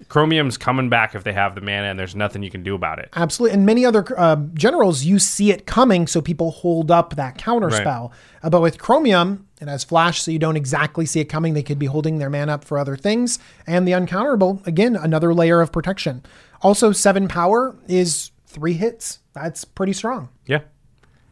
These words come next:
Speaker 2: So this seems to weigh up pretty nicely against a lot of the other Voltron generals. I think one downside has to be that it has the highest c-, converted mana cost of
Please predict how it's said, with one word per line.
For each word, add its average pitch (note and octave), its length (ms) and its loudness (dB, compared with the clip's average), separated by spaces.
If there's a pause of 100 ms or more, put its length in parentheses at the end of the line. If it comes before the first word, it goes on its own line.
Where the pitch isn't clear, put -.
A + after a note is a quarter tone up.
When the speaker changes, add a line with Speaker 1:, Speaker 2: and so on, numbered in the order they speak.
(300)
Speaker 2:
So G3+ 420 2 (180)
this G3+ 280 0
seems G4 460 -4
to F3+ 500 -2
weigh F#3 320 4
up A#3+ 260 0
pretty A#3 260 0
nicely G3 440 0
against E3 540 -2 (100)
a F#3 100 2
lot F#3 240 4
of A#3 80 4
the F#3+ 140 4
other E3+ 400 4 (440)
Voltron F#3 460 4
generals. F3+ 460 2 (100)
I G3+ 100 2
think E4+ 300 0
one A#3 320 4
downside E3 800 2 (800)
has - 200 -6
to E4 100 -4
be E4 120 2
that A3 120 6
it A3 160 2
has G3 240 -2
the D#3+ 80 4
highest G3+ 640 -2
c-, - 340 -20
converted F3 400 0
mana E3+ 260 2
cost C#3+ 600 -4 (260)
of D#3 220 -4